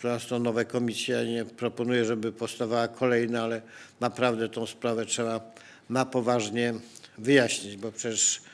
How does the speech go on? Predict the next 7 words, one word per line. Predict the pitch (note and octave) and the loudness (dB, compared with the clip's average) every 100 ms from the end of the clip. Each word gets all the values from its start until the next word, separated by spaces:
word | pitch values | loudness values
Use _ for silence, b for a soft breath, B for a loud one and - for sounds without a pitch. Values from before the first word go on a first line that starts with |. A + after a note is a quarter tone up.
| B B B B - | B B B B -12
y, | A#2 A#2 A2+ - - | -6 -6 -8 -12 -2
tu | C3 B2 B2 - - - | 0 2 -2 -8 -16 -12
chciano | - C3 B2+ | -2 0 2
najwyraźniej | B2+ C3+ B2 C#3 C#3+ A#2+ B2+ | 4 4 4 6 6 4 2
przestraszyć | - C#3 - C#3 C3 B2 | 4 2 2 2 2 0
polskie | G#2 C3 A2 - | -4 -4 -4 -6
społeczeństwo | A2+ - A#2 G#2 B2 G#2+ - A#2+ | -8 -2 -2 -2 -4 -4 -4 -6